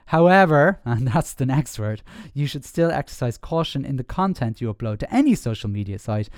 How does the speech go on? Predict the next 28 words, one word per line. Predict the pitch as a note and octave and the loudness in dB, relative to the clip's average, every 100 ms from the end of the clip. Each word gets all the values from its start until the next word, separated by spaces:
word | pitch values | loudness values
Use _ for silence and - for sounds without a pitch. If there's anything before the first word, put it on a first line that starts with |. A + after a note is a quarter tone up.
| - - | -8 -2
and | C3 | 0
consider | C#3+ A#2+ D3 C3+ B2+ - - | 0 2 2 2 -4 -8 -8
whether | B2+ C#3+ D#3+ D#3 - | 0 2 4 0 0
it | C3+ - | -4 -4
could | B2 | -6
compromise | - A#2+ A#2 A2+ G#2+ - | -2 -4 -2 -4 -4 -4
public | - G#3 G#3 G3+ | -2 -2 -2 -4
confidence | - F#3 F3 - B2+ A#2 - | -2 -2 -2 -4 -6 -6 -10
in | - C#3 B2+ | -8 -4 -2
you | B2+ B2 | 0 -2
as | A#2+ | -4
a | |
professional." | B2+ A#2+ G#2+ G#2 G2 A2 - - - | -6 -4 -4 -4 -10 -14 -20 -20 -10
That's | - - | -10 -8
really, | D3 C#3 D#3 A2+ | -6 -2 -2 -4
really, | G#2 G#2 F#2+ G2 | -6 -8 -10 -12
really, | G2+ F#2 F#2 _ _ _ D#3 | -12 -12 -14 _ _ _ -4
I | C#3+ | -4
think, | - F#2+ - - | -4 -8 -8 -10
a | - A#2 | -6 -4
bit | A#2 | -4
threatening. | - A2+ F#2 F#2 G2 _ _ _ _ _ _ _ _ _ - - | -6 -8 -6 -10 -14 _ _ _ _ _ _ _ _ _ -14 -4
Um, | D3 C#3 B2+ - | -2 0 -4 -6
and | C#3+ C#3+ C#3+ - - _ _ _ - | -2 -2 -2 -6 -20 _ _ _ -10
it | F3 | -4
basically | C4 E4 - A#2 | -4 -4 -6 -8
tells | B2 A2+ A2 | -4 -4 -4
you, | G#2 | -8